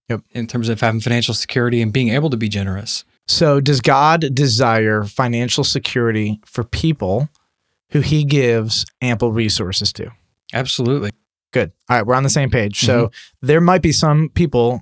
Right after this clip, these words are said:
Speaker 1: who believe that a Christian has to give away all their money. In fact, one of the biblical principles is that we need to handle God's resources wisely so that we can
Speaker 2: Live
Speaker 1: live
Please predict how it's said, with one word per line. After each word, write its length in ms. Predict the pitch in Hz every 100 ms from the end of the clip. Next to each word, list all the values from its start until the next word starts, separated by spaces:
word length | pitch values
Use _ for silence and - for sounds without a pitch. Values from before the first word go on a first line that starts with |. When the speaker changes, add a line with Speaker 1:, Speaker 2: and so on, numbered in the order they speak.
| -
Speaker 1:
who 260 | 135 127 123
believe 440 | 117 123 127 123
that 120 | 120 120
a 60 |
Christian 260 | - 110 113
has 120 | 110
to 80 | 113
give 100 | 113
away 140 | 110 107
all 120 | 110
their 80 | 110
money. 340 | 117 117 110 - - -
In 80 | 123
fact, 240 | 135 123
one 100 | 127
of 60 | 120
the 60 |
biblical 360 | 117 127 123 -
principles 580 | - 175 135 117 113 110
is 120 | 107
that 120 | 117
we 100 | 117
need 180 | 127 127
to 180 | - 123
handle 380 | 107 131 131 127
God's 360 | 123 117 110 110
resources 560 | 117 104 107 110 110
wisely 440 | 117 123 123 107 110
so 280 | - 110 110
that 220 | 110 104
we 160 | 117
can 380 | 110 110 113 139 _ _ _ _ -
Speaker 2:
Live 180 | 117
Speaker 1:
live 120 | 107